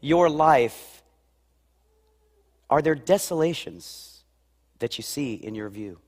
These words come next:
Have you experienced loss? Do you carry the,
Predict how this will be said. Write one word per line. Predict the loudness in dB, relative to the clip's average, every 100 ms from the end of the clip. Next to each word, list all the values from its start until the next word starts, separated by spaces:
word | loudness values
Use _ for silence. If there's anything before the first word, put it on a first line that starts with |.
| _ _ _ _ _ _ _ _ _ _ _ _ _ _ _ _ _ _ _
Have | -4 -4
you |
experienced | -4 -4 -4 -4 -6
loss? | -10 -12 -16 -18 -20 -20 _ _ _ _ _ _ _ _ _ _ _ _ _ _ _ _ _ _ _ _ _ _ _ _
Do | -4
you | -4
carry | -2 0 2 2 2
the, | 2 0 0